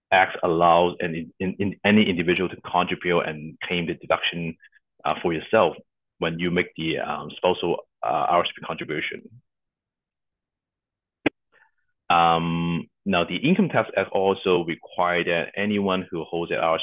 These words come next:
P account, and when they turn the age of seventy-one, um, the the, the, the, the, any, any funds sitting in the R S P account should either be withdrawn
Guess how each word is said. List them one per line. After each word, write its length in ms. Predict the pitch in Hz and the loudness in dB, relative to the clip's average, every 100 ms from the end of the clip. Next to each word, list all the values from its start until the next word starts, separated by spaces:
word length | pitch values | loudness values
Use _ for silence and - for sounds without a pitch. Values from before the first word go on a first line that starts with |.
| - | -4
P 80 | |
account, 400 | 80 - 82 92 - _ _ _ | -8 -4 -2 -2 -6 _ _ _
and 640 | 80 80 80 82 82 71 87 | -4 -4 -4 -6 -8 -6 -2
when 140 | 82 | -2
they 80 | 85 | -2
turn 680 | - - 110 107 104 87 - _ _ _ _ _ _ - | -4 0 4 4 4 2 -6 _ _ _ _ _ _ -6
the 140 | 92 | -4
age 140 | 95 95 | -2 -4
of 80 | 87 _ _ | -6 _ _
seventy-one, 520 | 95 90 95 113 220 311 _ _ _ _ _ | 0 2 2 2 0 -2 _ _ _ _ _
um, 360 | 80 76 76 76 | -2 -2 -2 -8
the 160 | 85 85 - _ _ | -4 -4 -4 _ _
the, 260 | 85 82 78 | -6 -4 -4
the, 300 | 82 82 80 78 | -4 -4 -4 -4
the, 320 | 85 78 - | -4 -4 -6
the, 240 | 85 76 - | -6 -2 2
any, 240 | 110 113 - | 4 4 4
any 180 | 107 - | 2 2
funds 160 | 101 - | 0 0
sitting 140 | 95 | -2
in 60 | 85 | 0
the 40 | |
R 160 | 71 82 | 0 -2
S 40 | - | -2
P 80 | 90 | -4
account 400 | 78 - 82 82 78 | -6 -4 -4 -4 -6
should 120 | - - | -6 0
either 240 | 85 85 | 2 2
be 120 | 85 78 | -4 -6
withdrawn 560 | 82 - - 92 101 | -8 -10 -2 4 4